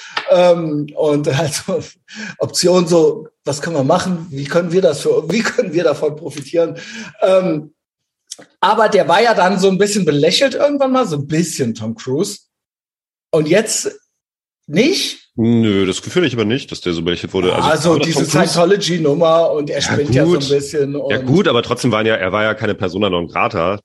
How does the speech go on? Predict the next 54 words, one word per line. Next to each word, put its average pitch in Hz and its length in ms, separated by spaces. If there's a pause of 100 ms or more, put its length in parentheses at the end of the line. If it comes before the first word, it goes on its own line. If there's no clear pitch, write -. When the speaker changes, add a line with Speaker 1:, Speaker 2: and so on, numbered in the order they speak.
Speaker 2:
zu - 140
keiner 90 300
Zeit 107 260
und 95 80
er 85 60
hat 90 100
ja 90 80
trotzdem 92 360
weiterhin 90 520
kontinuierlich 92 640
da 85 200
einen 87 260
Kassenerfolg 92 520
nach 85 60
dem 80 100
anderen 92 200
abgeliefert. 80 540
Also, 92 140
dass 113 200
er 131 100
so 107 100
einen 117 100
Absturz 113 420
hingelegt 110 320
hat 95 100
wie 101 60
Nicolas 98 340
Cage 107 340
oder 87 140
andere - 180
Speaker 1:
Nee, 190 80
das 196 180
Speaker 2:
Leute 165 80
wie 147 80
Speaker 1:
nicht, - 220
das 147 220
nicht. 127 340
Speaker 2:
Slater 110 540
oder, 101 240
oder 101 160
Michael 104 240
Madsen, 98 320
das - 160
war 90 100
jetzt 87 200
ja 78 120
nie 82 180
so. 73 220
Das 139 100
Speaker 1:
Ja, 147 240
das 151 240
nicht, - 280
das 127 200
nicht. 117 360